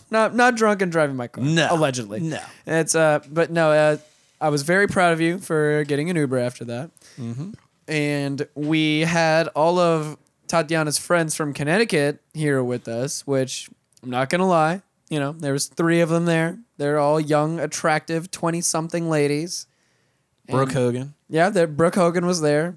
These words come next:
Speaker 1: Brooke Hogan was, Tatia-, Corn Dog over here, she describes her every time as, like, what, what's your, what's your description for it, Corn Dog? Every time she comes over, her, her body type, every time you, you see Brooke Hogan?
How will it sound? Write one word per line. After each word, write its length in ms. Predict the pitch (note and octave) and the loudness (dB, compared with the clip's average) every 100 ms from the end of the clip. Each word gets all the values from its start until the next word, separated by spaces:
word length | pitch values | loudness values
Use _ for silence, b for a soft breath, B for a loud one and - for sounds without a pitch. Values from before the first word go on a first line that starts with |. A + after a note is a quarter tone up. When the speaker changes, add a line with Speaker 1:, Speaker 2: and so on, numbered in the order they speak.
| - | -4
Speaker 1:
Brooke 160 | D#3+ | -2
Hogan 320 | F3 D#3+ E3 D#3+ | 0 0 0 -2
was, 160 | D3+ B B B B B B _ _ _ | -4 B B B B B B _ _ _
Tatia-, 380 | - F#3 F3+ G#3 _ _ - | 0 0 0 -4 _ _ -2
Corn 280 | G#3+ C4+ C#4+ | 2 4 4
Dog 260 | C#4 C4 | 4 6
over 160 | B3 A#3 | 4 2
here, 280 | A#3 A3 A3 | 2 2 2
she 240 | - A#3+ | 0 -2
describes 800 | C4 D#4+ - A3 G#3+ G#3 G#3 G#3 | 0 0 0 0 2 2 2 0
her 340 | E3+ B2 A#2+ - _ _ | 0 0 -4 -10 _ _
every 560 | F#3+ G#3+ A3+ A3 A#3 A3+ | 0 0 0 -4 -2 -4
time 800 | - G3+ G3 F#3 C#3+ A#2+ A#2 A#2+ _ _ _ D#3+ | -4 -2 0 2 0 -2 -8 -14 _ _ _ 0
as, 380 | E3 D#3+ D3+ | 2 2 -4
like, 480 | A#2+ D3+ C#3 B2+ - _ _ | -4 0 0 -2 -6 _ _
what, 200 | F3 F#3+ | -2 0
what's 240 | F3+ G3+ A#3 | 0 0 2
your, 220 | A3 F3 | 2 2
what's 200 | C#4 - | 0 -2
your 100 | A3+ | -2
description 640 | A3 - G#3+ A3 A3 G#3+ | -2 -2 -2 -2 -6 -6
for 260 | A3 G3+ G#3 | -4 0 0
it, 60 | G#3 | 0
Corn 260 | G#3+ G#3 | -2 -2
Dog? 280 | G#3 G#3 G#3 | 0 0 0
Every 240 | - F3 F#3 | -2 -2 0
time 300 | F#3+ F3+ F#3+ | -2 -4 -4
she 180 | F3+ | -6
comes 280 | F3+ F#3 F#3 | -6 -6 -2
over, 260 | F3 F3 F#3+ | -2 -2 0
her, 280 | E3 D3 D3+ | 0 0 -2
her 100 | D3 | -2
body 380 | C3+ C#3 D3+ | 0 -2 -2
type, 460 | D#3 F3 E3+ F3 _ _ _ | -4 -2 -2 -4 _ _ _
every 180 | C3 D3 | -4 -4
time 320 | D#3 D#3+ D3 | -4 -4 -4
you, 160 | D3 C#3+ | -4 -4
you 220 | C#3 C3 | -4 -2
see 260 | C3 D3+ C#3+ | -2 -2 -4
Brooke 240 | C#3+ D3 | -4 -4
Hogan? 440 | D#3 D3 D#3 E3 | -2 -2 -4 -8